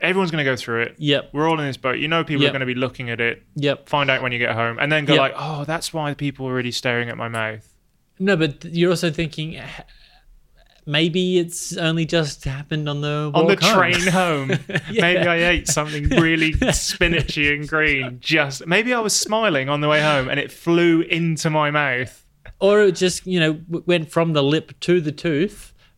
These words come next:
Speaker 1: Yeah,
Speaker 2: recently.
Speaker 1: yeah, and it was al-, it's almost skin colored, so it wasn't, it wasn't a big issue on the lip.
Speaker 2: <laughs> Mm.
Speaker 1: Yeah.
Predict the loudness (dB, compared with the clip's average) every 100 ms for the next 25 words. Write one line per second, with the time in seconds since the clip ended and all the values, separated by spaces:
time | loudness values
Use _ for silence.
0 | 0 2 2 0 -6 -6 -2 -2 -4 _
1 | 0 2 0 -2 -2 -2 -2 -2 -2 -2
2 | -2 -2 -2 -2 -2 -2 -2 -2 -4 -4
3 | 0 0 0 -4 -8 -8 -2 0 0 0
4 | 2 2 2 0 0 -2 -4 -4 -8 -8
5 | -4 -2 -4 -8 _ -4 -2 -2